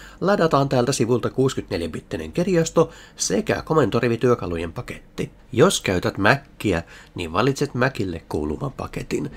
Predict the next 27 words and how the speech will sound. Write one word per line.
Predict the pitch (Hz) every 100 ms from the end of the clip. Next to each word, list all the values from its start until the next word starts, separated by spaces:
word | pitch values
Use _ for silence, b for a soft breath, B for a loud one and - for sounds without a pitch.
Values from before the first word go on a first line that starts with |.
| B B B
Tämä | 160 190 185
ohje | 156 139
keskittyy | - 113 - 104 - 85
kuitenkin | 87 80 92 78 78
Windowsiin. | 90 82 76 69 65 - - 156 160 - B B B B
Avataan | 226 226 202 160 143
ensimmäinen | 139 131 123 127 120
paketti | 127 135 - 110
ladatuista | 92 92 104 123 -
tiedostoista | - 90 80 - - - - - 67 b b b b 123
ja | -
kopioidaan | 101 98 82 80 82
paketin | 156 165 151 127
sisältö | 127 127 120 127
äsken | 143 - - 127
luotuun | 123 120 - 131 120
Tikape | - - - 139
Task | 151 143 -
One | 117 120
kansioon. | 117 107 95 87 117 123 95 135 - - - - - - - B B B B B
Tehdään | 190 185 156 151
samalla | 107 107
tavalla | 113 120 117
myös | 120 127 -
toisen | 98 107 117 104
paketin | 107 104 95 85
kohdalla. | 87 76 80 101 123